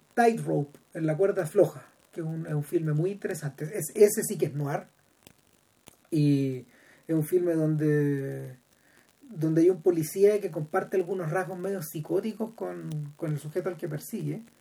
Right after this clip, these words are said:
Y todo esto está ambientado en un Nueva Orleans que, donde, donde el camino de la ley va por el ladito del camino, del camino criminal. Y los, y, y las rutas se cruzan,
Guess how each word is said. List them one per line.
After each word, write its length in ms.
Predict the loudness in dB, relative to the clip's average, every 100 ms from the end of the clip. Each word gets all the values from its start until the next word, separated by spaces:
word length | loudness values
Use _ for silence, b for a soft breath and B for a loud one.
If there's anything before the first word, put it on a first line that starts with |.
| b b b -8
Y 100 | 0
todo 140 | 0
esto 140 | 0 -4
está 120 | -6
ambientado 640 | -4 -4 -4 0 2 2
en 80 | 2
un 160 | 0 0
Nueva 240 | -2 -4
Orleans 420 | 0 2 2 -2 -6
que, 520 | -4 -2 0 -2 -4 -12 b b b -6
donde, 360 | -2 0 0
donde 260 | 0 0 0
el 80 | -2
camino 380 | 0 2 4 4
de 120 | 4
la 120 | 6
ley 440 | 8 8 8 4 0
va 140 | 2 4
por 140 | 2
el 100 | 2
ladito 540 | 2 2 2 0 0
del 180 | 0 -2
camino, 800 | 0 0 2 2 0 -2 -2 -4 -6 -12 -18 -20 B B B B B B
del 140 | -2
camino 280 | 2 4 4
criminal. 420 | 2 4 6 6 4 -10 _ _ _ -20 -20 _ _ _ _ _
Y 100 | -2
los, 160 | 0 0
y, 220 | 0 -2
y 80 | 0
las 120 | 0 2
rutas 240 | 0 0
se 100 | -4
cruzan, 340 | 0 0 -2